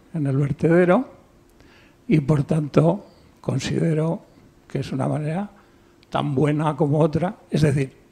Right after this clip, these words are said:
todo aquello que no se pueda reciclar mecánica o químicamente,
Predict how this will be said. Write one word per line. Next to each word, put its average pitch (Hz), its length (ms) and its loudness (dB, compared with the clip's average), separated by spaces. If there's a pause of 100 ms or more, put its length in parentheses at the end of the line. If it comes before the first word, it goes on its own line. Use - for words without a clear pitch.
todo 160 240 4
aquello 156 440 0
que 127 120 -6
no 135 180 2
se 156 220 0
pueda 135 320 0
reciclar 143 720 0 (760)
mecánica 151 920 -4
o 120 100 -6
químicamente, 143 1000 -4